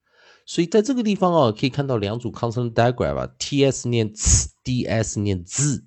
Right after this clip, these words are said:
哦，注意啊。好，同学们还是一样，如果喜欢周老师，德伟老师这边提供给你自然拼读规则、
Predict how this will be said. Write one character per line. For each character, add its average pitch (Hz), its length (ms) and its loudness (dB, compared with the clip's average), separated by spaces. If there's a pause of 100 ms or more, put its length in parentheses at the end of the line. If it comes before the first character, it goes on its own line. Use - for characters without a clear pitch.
(160)
哦， 67 240 -12 (240)
注 82 180 -12
意 71 140 -16
啊。 80 220 -14 (960)
好， 131 80 2
同 240 120 4
学 269 60 4
们 240 100 4
还 160 120 6
是 160 100 0
一 165 40 -2
样， 151 220 0
如 87 100 0
果 101 80 2
喜 - 120 -2
欢 82 100 -2
周 92 200 2
老 73 160 2
师， - 260 2 (380)
德 73 140 2
伟 76 60 6
老 71 120 4
师 82 120 -4
这 78 160 4
边 80 140 0
提 - 160 -8
供 85 140 -2
给 80 100 -2
你 73 120 -6
自 - 180 -4
然 80 140 0
拼 90 180 0
读 82 160 0
规 107 240 4
则、 71 340 -4